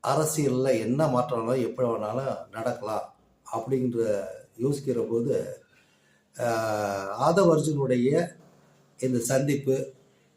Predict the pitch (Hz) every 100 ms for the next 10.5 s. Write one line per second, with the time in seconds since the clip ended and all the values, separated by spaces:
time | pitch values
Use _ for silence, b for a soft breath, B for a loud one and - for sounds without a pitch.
0 | _ - 165 190 175 170 165 160 131 135
1 | 139 - - _ _ _ _ _ 139 143
2 | 175 151 151 147 165 165 - _ - 135
3 | 120 117 117 127 131 131 117 117 120 117
4 | - 113 110 117 110 101 101 - 110 123
5 | 117 113 160 - _ _ - 113 110 -
6 | 101 - 104 95 92 95 _ _ _ -
7 | 110 110 131 104 92 - - _ _ _
8 | _ 95 107 120 147 117 107 107 101 -
9 | _ _ _ _ - 107 113 135 123 113
10 | 104 104 107 107